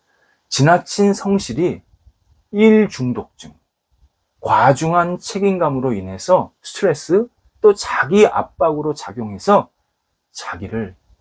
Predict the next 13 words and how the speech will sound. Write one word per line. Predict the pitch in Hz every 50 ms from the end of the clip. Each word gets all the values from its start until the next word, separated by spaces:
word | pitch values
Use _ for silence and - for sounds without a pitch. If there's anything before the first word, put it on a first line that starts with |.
| - -
망가뜨리는 | - - - 87 98 113 127 143 139 - - 139 123 131 135 135 123
경우가 | - - 98 104 113 120 131 135 -
참 | - - - - - 202 190 175
많습니다. | - - - - 208 - - - - 101 - - _ _ _ _ _ _ _ _ _ _ _ _ _ _ _ _ _ _ _ _ _ _ _ _ _ _ _ _ _ _ _ _ _ _ _
제가 | - - 123 120 139 139 143 143 135 98 82 78 - _ _ _ _ _ _ _ _ _ _ _ _ _ _
아주 | _ - - - - 139 127 120 127 175 101 - _ -
유익하게 | 113 123 143 143 143 - - 120 120 123
읽었던 | 101 92 98 98 95 _ - 110 101 -
책 | - - _ _
중에 | - - 123 113
하나가 | 98 117 107 90 87 110 120 120 98 - - _ _ _ _ _ _ _ _ _ _ _ _ _ _ _
성실함을 | _ - - - 208 202 202 202 196 - 180 170 160 156 156 156 143
버리면 | - - 87 98 95 95 110 139 175 190 196